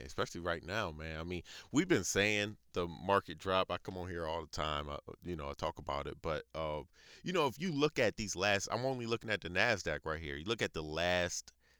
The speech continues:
three trading days, it really was kind of flat. So we had a red day. It should have been on Wednesday.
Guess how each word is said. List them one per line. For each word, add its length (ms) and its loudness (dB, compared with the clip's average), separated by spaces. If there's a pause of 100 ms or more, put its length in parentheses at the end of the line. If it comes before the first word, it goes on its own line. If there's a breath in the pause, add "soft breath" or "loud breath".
(300)
three 340 0
trading 540 -2
days, 580 -4 (440)
it 200 0
really 480 -2
was 400 -4
kind 440 -2
of 160 -8 (600)
flat. 560 0 (520)
So 200 -2
we 200 -2
had 200 4
a 60 -4
red 380 2
day. 380 2 (140)
It 80 -12
should 140 -2
have 80 -6
been 140 -2
on 180 -6
Wednesday. 720 -6